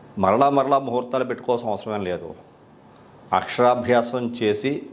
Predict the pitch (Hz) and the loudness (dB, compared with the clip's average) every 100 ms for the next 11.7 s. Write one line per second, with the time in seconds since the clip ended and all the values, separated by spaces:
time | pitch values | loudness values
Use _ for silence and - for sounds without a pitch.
0 | 110 104 104 110 113 117 - 110 110 117 | -4 0 2 2 2 -4 -4 -2 -2 -2
1 | 117 101 101 98 101 92 90 85 87 85 | -2 -2 -2 -4 -4 -2 0 2 2 0
2 | 139 - - - - - - - - - | -4 -6 -18 -20 -20 -20 -20 -20 -20 -20
3 | - 107 113 101 101 120 139 131 117 117 | -2 2 4 4 4 4 4 2 2 2
4 | 117 117 127 151 - 101 - - 113 107 | 2 2 2 2 0 -2 -2 0 0 2
5 | 113 107 113 104 - 113 117 160 - - | 0 0 -4 -8 -4 -4 -2 -4 -6 -14
6 | - - - - - - - - 110 107 | -20 -20 -20 -20 -20 -18 -8 2 4 4
7 | 104 92 95 - 80 - - - - - | 2 0 -2 -4 -8 -8 -14 -20 -20 -20
8 | - - - - - - - - - 120 | -20 -20 -20 -20 -20 -20 -20 -8 2 4
9 | 139 147 143 127 123 - - 101 107 - | 4 4 4 4 2 0 2 2 2 0
10 | 110 123 127 123 120 127 156 - - _ | 2 4 2 2 0 -2 -6 -10 -20 _
11 | _ 107 101 113 117 123 | _ -4 -2 0 0 0